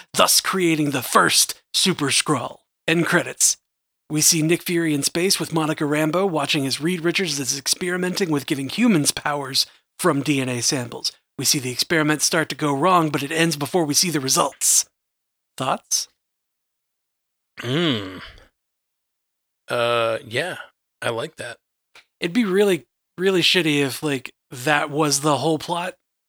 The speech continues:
Speaker 1: and we just spoiled it for everybody.
Speaker 2: <laughs> Well, you know, we do that sometimes.
Speaker 1: Yeah.
Speaker 2: Uh, <laughs>
Speaker 1: <laughs>
Speaker 2: sometimes we just
Speaker 1: Called
Speaker 2: lay
Speaker 1: the
Speaker 2: out
Speaker 1: whole
Speaker 2: the
Speaker 1: movie,
Speaker 2: thing.
Speaker 1: you guys.
Speaker 2: Yeah.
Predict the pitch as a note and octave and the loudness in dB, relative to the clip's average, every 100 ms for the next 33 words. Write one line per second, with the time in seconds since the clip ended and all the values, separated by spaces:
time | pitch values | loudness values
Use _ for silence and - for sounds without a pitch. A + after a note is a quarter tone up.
0 | _ - D3 C#3+ C3+ C3+ - C#3+ C#3+ E3 | _ -4 0 0 0 0 2 2 2 0
1 | D#3+ E3+ F3 F3+ G3 G3+ - - E3 D#3 | -2 -2 -2 -2 -2 -4 -8 -4 2 6
2 | E3+ D#3 C#3+ C#3 B2 A#2 G#2+ G2+ _ - | 6 6 4 0 -2 -6 -10 -16 _ -12
3 | - - E3+ F#3+ C3 B2+ C#3 G#2+ G#2 - | -12 -4 0 2 2 0 -4 -6 -6 -8
4 | G#2 - E3+ - - - - - - A2+ | -10 -14 -10 -10 -12 -18 -20 0 4 6
5 | A2 C#3 A2 C3+ C#4+ F#3+ D#3+ B2 A#2 A#2 | 4 2 0 4 4 6 4 0 -2 0
6 | - D4+ - A#3+ D4+ D4+ F4+ D#4 D3 C#3+ | 4 6 6 6 6 6 6 6 4 2
7 | F3 A3+ D#4 D#4+ - - _ _ - A2 | 2 2 4 2 0 -2 _ _ -8 -4
8 | G#2 G2+ | -4 -6